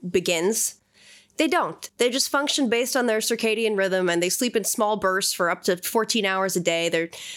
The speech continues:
they're just awake, and then they're asleep, and awake, and asleep.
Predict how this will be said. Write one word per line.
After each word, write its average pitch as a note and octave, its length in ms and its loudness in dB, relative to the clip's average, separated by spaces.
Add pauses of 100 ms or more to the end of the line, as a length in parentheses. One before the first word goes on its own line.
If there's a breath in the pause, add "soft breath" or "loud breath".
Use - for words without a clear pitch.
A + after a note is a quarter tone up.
they're A#3+ 100 0
just A#3 220 -2
awake, A3 400 0
and G#3 100 2
then G3+ 140 2
they're F#3+ 320 0
asleep, G3 460 0
and F#3 100 2
awake, F#3 320 0
and F#3 80 2
asleep. F3 360 -2